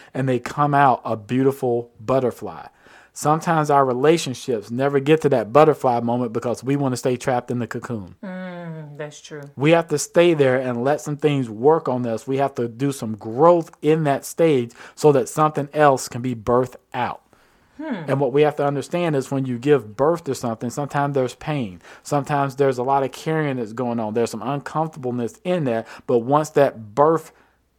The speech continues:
Speaker 1: uh, that thing is birthed out, then you get what you have planted. You've, that seed has grown and you've doubled something that you didn't have before. So are you willing to stay in the cocoon, if you will, and then be birthed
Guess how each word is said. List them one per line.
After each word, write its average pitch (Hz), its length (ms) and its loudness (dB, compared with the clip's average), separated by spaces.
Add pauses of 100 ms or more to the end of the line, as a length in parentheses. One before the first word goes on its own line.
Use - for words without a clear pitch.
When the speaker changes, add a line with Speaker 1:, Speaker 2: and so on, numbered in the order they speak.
Speaker 1:
uh, 120 240 -2
that 123 180 -2
thing 156 220 0
is 165 280 4
birthed 127 320 2
out, 113 420 -4
then 170 260 0
you 165 120 -4
get 151 320 2
what 135 240 0
you 143 60 -2
have 127 120 -2
planted. 113 500 -6
You've, 147 160 -6
that 135 180 0
seed 170 480 -2
has 120 320 -6
grown 127 480 0
and 120 240 -6
you've 135 220 -8 (300)
doubled 143 360 4
something 127 400 -2
that 120 220 -6
you 123 40 -6
didn't 135 260 2
have 127 260 -4
before. 117 480 -6 (160)
So 135 160 0
are 123 120 4
you 151 220 -4
willing 151 480 2
to 110 120 -10
stay 147 260 2
in 165 140 0
the 156 60 -2
cocoon, 175 520 0
if 123 180 -2
you 113 80 -4
will, 107 400 -6 (720)
and 139 180 2
then 143 220 0
be 135 140 -4
birthed 143 420 2